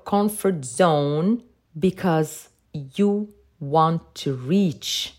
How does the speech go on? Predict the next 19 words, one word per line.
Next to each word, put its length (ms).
a 40
lot 340
of 120
things, 500
your 320
ultimate 560
dream 480
and 160
freedom. 480
Your 240
comfort 560
zone 520
keeps 520
you 60
stuck. 640
And 160
when 220
you're 180
stuck, 760